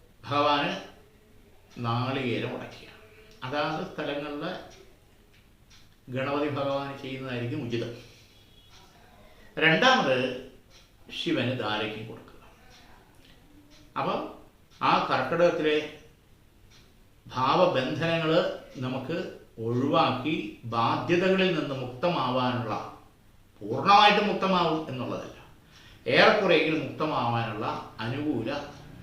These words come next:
ഓപ്പർച്യൂണിറ്റികൾ നമുക്ക് വരും, സഹായങ്ങൾ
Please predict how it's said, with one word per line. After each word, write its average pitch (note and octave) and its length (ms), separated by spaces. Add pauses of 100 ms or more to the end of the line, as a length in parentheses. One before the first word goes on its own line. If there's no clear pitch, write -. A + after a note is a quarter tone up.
(340)
ഓപ്പർച്യൂണിറ്റികൾ D3+ 880 (100)
നമുക്ക് - 240
വരും, - 200 (800)
സഹായങ്ങൾ D#3+ 500